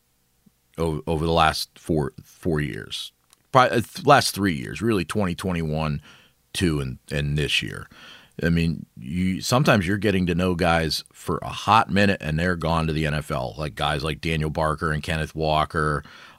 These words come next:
um, Amir Speed, guys that came in and gone. So it, that, that I think at some point not only wears on your program and does,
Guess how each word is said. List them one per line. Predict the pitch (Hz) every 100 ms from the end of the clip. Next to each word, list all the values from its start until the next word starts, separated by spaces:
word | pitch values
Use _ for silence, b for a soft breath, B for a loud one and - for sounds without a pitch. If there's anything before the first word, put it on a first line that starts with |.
| -
um, | 71 69 69 67 - _ _ _ - _ _ _ _ _
Amir | 80 82 82 85
Speed, | - - 80 80
guys | 73 87 98
that | 85 80
came | 92 90 98
in | 104
and | 104 95
gone. | 76 62 - _ _ _ _ _
So | - 92 82 76 - _ _ _ _ _ _ _ _ _ - - _ -
it, | 104 78
that, | 127 139 - B B B -
that | 131
I | 170
think | 151 147 -
at | 107
some | - 107
point | 117 104 - _ _ _ _ _ _ - -
not | 101 110
only | 117 117
wears | 98 104 107 104
on | 95
your | 82
program | 73 - 113 117 90 82 80 82
and | 82
does, | 98